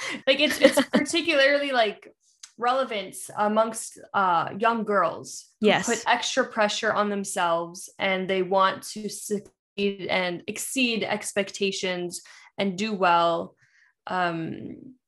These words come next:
Speaker 1: and, and I don't know, like, we're just, we're very hard on ourselves
Speaker 2: Mm-hmm.
Speaker 1: and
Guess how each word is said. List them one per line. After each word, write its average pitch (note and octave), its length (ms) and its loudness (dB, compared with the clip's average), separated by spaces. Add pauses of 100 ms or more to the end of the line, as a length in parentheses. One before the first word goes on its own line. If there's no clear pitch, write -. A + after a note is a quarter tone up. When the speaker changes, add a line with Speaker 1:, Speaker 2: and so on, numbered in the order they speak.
(580)
Speaker 1:
and, A3+ 120 -2
and A3+ 320 0
I A#3+ 100 2
don't C#4+ 140 2
know, E4 160 4
like, F#3+ 260 -2
we're G#3+ 140 0
just, G#3+ 240 -10
we're G#3+ 80 -4
very G3+ 300 -2
hard G#3+ 280 -4
on G#3+ 120 -4
ourselves - 840 -10 (160)
Speaker 2:
Mm-hmm. A3 280 2
Speaker 1:
and F3 580 2